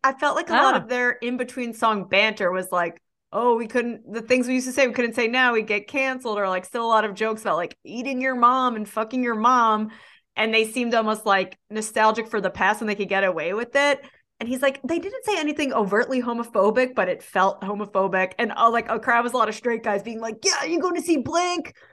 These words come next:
Speaker 1: Miss you." And, like, which is funny 'cause I was saying to you watching the live stream, it seemed like the crowd wasn't that into it. It was just a bunch of young
Speaker 2: Right.
Speaker 1: kids and was like, "Who the fuck are these old guys?" Like,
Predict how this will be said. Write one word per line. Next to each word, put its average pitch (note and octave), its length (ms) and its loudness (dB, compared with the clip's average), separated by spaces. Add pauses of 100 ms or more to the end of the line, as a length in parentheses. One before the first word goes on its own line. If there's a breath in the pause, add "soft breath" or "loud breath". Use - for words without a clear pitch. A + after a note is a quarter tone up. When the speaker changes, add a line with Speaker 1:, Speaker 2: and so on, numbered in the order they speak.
(160 soft breath)
Speaker 1:
Miss F#4+ 380 0
you." E4 680 0
And, B3 160 2
like, G#3 320 0 (180)
which - 160 -6
is G#4 80 -6
funny C5+ 280 4
'cause D4+ 100 -4
I C4 160 6
was F#4+ 120 -2
saying C4 220 2
to B3 60 -2
you C#4 220 -2
watching B3 280 4
the A#3 80 -2
live B3+ 160 4
stream, B3 160 -6
it G#3+ 140 -6
seemed C4 140 -6
like C4+ 100 -4
the C4 80 -4
crowd C4 240 2
wasn't A#3 340 2
that G3 160 6
into C4 240 -2
it. F#3+ 60 2
It F#3 80 0
was G3+ 120 -6
just A3 160 -6
a G#3 60 -4
bunch G#3 240 0
of F#3+ 60 -2
young G#3 160 2
Speaker 2:
Right. F#3 200 6
Speaker 1:
kids A3+ 220 0
and G#3 100 0
was G3+ 140 -8
like, G3 220 -2
"Who A#3+ 160 -12
the A#3 80 -10
fuck A#3 240 0
are A3 40 -2
these G3+ 180 0
old A#3+ 220 0
guys?" D3+ 360 -4
Like, A3 320 2